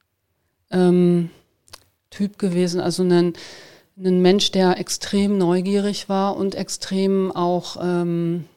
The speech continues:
kontrovers war damals schon. Der hat sich auch, der hatte auch keine Angst vor Konflikten.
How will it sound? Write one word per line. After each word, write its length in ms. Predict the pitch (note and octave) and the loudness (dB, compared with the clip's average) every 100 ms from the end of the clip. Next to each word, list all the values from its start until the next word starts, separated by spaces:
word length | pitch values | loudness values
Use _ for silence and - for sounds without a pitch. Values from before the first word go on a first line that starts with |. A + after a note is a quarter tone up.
| _ _ _ _ _ - - - - - | _ _ _ _ _ -18 -18 -18 -20 -10
kontrovers 840 | - F#3+ - F3+ E3 G3 A3 - | -2 -2 -2 -4 0 2 0 -2
war 180 | D3+ D#3 | -4 -2
damals 360 | D#3 F3+ G3 E3+ | 0 2 0 0
schon. 160 | F#3 | 0
Der 120 | F3+ F#3 | 2 2
hat 140 | G#3 | 0
sich 200 | G#3 - | -2 -2
auch, 200 | F3+ F3 | -4 -4
der 120 | G3 | -4
hatte 140 | F#3 - | -4 -4
auch 120 | - | -4
keine 300 | G3 F3+ - | -2 0 0
Angst 200 | F3 - | -2 -4
vor 120 | F3+ | -4
Konflikten. 720 | F3+ E3+ E3 D#3+ - D#3 C#3 | -4 -4 -4 -6 -8 -12 -12